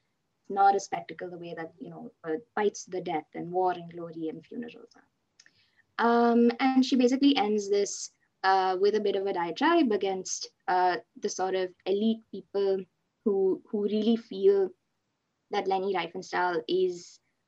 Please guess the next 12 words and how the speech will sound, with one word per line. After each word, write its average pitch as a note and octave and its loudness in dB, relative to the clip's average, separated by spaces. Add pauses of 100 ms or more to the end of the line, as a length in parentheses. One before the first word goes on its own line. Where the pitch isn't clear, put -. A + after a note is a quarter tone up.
uh, F#3 -2
a F#3+ 0
genius F#3 -8
filmmaker, B3 4
and F#3 -14
she F#3 -8 (380)
calls A#3+ 4
out, G#3 0
you F#3 -6
know, F#3+ -6
their, F#3+ -4 (280)
their F#3 -6